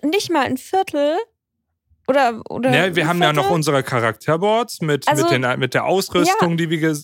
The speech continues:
Speaker 2: gefunden haben, mit, mit den Eigen-, äh, mit den Skills beziehungsweise mit den Fähigkeiten.
Speaker 1: Aber das stimmt, das stand einfach nicht im,
Speaker 2: Es
Speaker 1: im
Speaker 2: war nicht,
Speaker 1: Verhältnis irgendwie,
Speaker 2: es stand
Speaker 1: die
Speaker 2: nicht im
Speaker 1: Größe der
Speaker 2: Verhältnis von der
Speaker 1: Karte.
Speaker 2: Größe, nee.
Speaker 1: Ja.
Speaker 2: Und das finde ich schade, weil,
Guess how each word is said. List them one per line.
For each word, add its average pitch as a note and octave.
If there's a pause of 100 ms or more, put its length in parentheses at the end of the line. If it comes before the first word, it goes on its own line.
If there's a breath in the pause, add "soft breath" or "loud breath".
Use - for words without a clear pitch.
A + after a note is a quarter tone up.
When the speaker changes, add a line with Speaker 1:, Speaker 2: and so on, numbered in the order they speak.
Speaker 2:
gefunden D3
haben, C3+
mit, A#2+ (400 loud breath)
mit B2
den C3
Eigen-, F3+
äh, D3
mit C#3+
den B2+
Skills F3
beziehungsweise C3
mit A#2+
den A#2+
Fähigkeiten. D#3
Speaker 1:
Aber D4
das D3
stimmt, F4
das B3+
stand D#4+
einfach E4+
nicht E4
im, D#4+
Speaker 2:
Es D4
Speaker 1:
im C#4+
Speaker 2:
war G3+
nicht, C4+
Speaker 1:
Verhältnis C4+
irgendwie, B3
Speaker 2:
es B3
stand G#3+
Speaker 1:
die A3
Speaker 2:
nicht A#3+
im C4+
Speaker 1:
Größe E4
der B3
Speaker 2:
Verhältnis B3
von G#3+
der G#3
Speaker 1:
Karte. -
Speaker 2:
Größe, A3
nee. C#3+ (160)
Speaker 1:
Ja. D4
Speaker 2:
Und F#3+ (100)
das F#3
finde A3+
ich -
schade, B3+
weil, F3